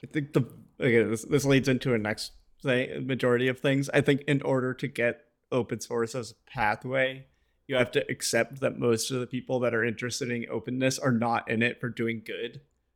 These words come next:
but they're rather in it for kind of libertarian goals of, "I want to run my own thing and not be subject to a company." And this is something that I wrote about months ago. It's like, open source doesn't care about harms.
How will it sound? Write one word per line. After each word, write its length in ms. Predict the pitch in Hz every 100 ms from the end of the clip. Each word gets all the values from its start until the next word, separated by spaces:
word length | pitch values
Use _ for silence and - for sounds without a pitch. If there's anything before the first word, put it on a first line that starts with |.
| _
but 140 | 143 131
they're 120 | 131
rather 360 | 120 120 117 107
in 180 | 117
it 160 | 113 117
for 120 | 127
kind 260 | - 117 110
of 120 | 110
libertarian 720 | 113 110 113 120 113 113 120
goals 400 | - 120 127 131
of, 280 | - 120 110 -
"I 140 | 147 123
want 260 | 110 113
to 80 | -
run 260 | 110 117 113
my 160 | 117
own 260 | 85 117 117
thing 360 | 117 113 127 127
and 160 | 120
not 200 | 107 110
be 100 | 120
subject 420 | 113 117 - 117 -
to 100 | 107
a 40 |
company." 580 | - 110 131 139 143 143 _ _ _ _ - -
And 140 | 131
this 160 | 139 139
is 100 | 131
something 300 | 127 131 117
that 80 | 110
I 40 |
wrote 180 | 107 107
about 400 | 110 101 101 -
months 340 | 120 110 -
ago. 360 | - 110 101 101
It's 160 | - -
like, 160 | 110 -
open 260 | 127 113
source 240 | - 117 107
doesn't 240 | 107 117
care 200 | 113 110
about 280 | 107 110 110
harms. 500 | 113 110 117 117 -